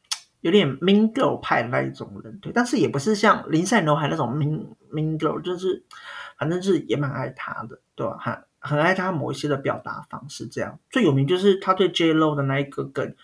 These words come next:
，“游泳用不完”啊，对不对？“I don't know her,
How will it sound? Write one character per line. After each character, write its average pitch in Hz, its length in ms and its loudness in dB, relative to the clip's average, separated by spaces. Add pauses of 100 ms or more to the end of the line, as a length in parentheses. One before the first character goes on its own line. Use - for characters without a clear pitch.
(320)
，“游 208 120 10
泳 202 160 6
用 208 160 4
不 208 220 4
完” 127 260 -2
啊， 120 280 -10 (120)
对 139 100 -10
不 135 100 -12
对？ 127 360 -6 (140)
“I 143 240 0
don't 151 400 0
know 139 420 2 (100)
her, 107 460 -8